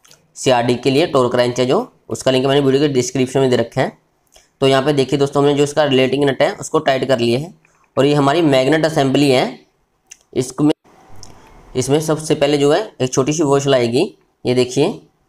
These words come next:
ये वॉशल हमने sensor में डाल लेनी है इस तरीके से।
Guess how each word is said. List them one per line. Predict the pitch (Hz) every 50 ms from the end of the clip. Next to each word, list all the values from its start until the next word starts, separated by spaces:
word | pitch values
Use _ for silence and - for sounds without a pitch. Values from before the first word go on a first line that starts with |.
| _ _ _ _ _ _
ये | - 131 135
वॉशल | 135 139 139 135 147
हमने | 143 143 151 180 233
sensor | 220 - 139 135 131 127 139
में | 139 143 135
डाल | 123 120 120
लेनी | 120 120 120 127 127
है | 135 - - - - _ _ _ _ _
इस | - 120 -
तरीके | - 123 120 - - 131
से। | 123 143 185